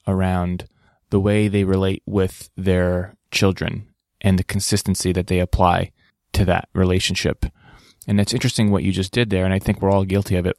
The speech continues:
one way or another, where we have different standards for ourselves than we have for children. And in your case, you seem to have a more gentler standard for children than you have for yourself, which is interesting.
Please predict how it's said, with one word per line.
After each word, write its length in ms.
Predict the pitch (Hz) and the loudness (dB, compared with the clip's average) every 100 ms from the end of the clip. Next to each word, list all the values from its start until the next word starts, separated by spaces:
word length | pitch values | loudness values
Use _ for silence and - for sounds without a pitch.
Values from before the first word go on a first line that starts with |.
| - | -8
one 280 | 101 113 101 | -2 0 2
way 140 | 98 | 2
or 80 | 92 | 2
another, 360 | 92 92 92 - _ _ | 0 -2 -4 -6 _ _
where 440 | 104 107 98 95 | -2 0 2 2
we 240 | 95 98 95 | 0 -2 0
have 340 | 98 95 92 | 0 0 0
different 280 | 110 - 101 | -2 0 0
standards 540 | 107 98 90 90 - - | 0 0 0 -2 -6 -10
for 320 | - 98 87 | -4 0 2
ourselves 800 | 90 95 - 107 90 - - - _ _ _ _ | 0 -2 0 2 0 -4 -8 -10 _ _ _ _
than 160 | 104 95 | 0 2
we 100 | 95 | 2
have 280 | 92 90 - | 2 0 -4
for 340 | - - 85 | -10 -4 -2
children. 500 | - 120 98 76 98 _ _ - | 0 0 0 -4 -8 _ _ -2
And 200 | 95 92 | 0 2
in 120 | 95 | 2
your 140 | 113 | 0
case, 440 | 113 95 92 - - | 0 0 0 -2 -6
you 320 | - 95 92 | -4 0 0
seem 260 | 90 - 92 | 0 -2 -2
to 80 | 95 | -2
have 340 | 92 90 87 - - - _ _ | 0 -2 -4 -10 -20 -20 _ _
a 280 | 98 95 90 - | 0 2 0 0
more 360 | 101 95 90 | 2 4 2
gentler 540 | 98 - 107 104 101 92 | 0 0 0 2 2 2
standard 560 | - 90 92 90 - - _ _ | 2 2 2 0 -2 -16 _ _
for 160 | - 95 | -8 -4
children 400 | - 117 98 92 | 0 2 2 2
than 120 | 92 | 2
you 80 | 95 | 0
have 200 | 92 90 | -2 -2
for 100 | 90 | -4
yourself, 580 | 87 - 92 - - - | -2 0 0 -2 -4 -4
which 120 | - | 0
is 100 | 92 | 2
interesting. 420 | 101 - 92 | 0 0 -2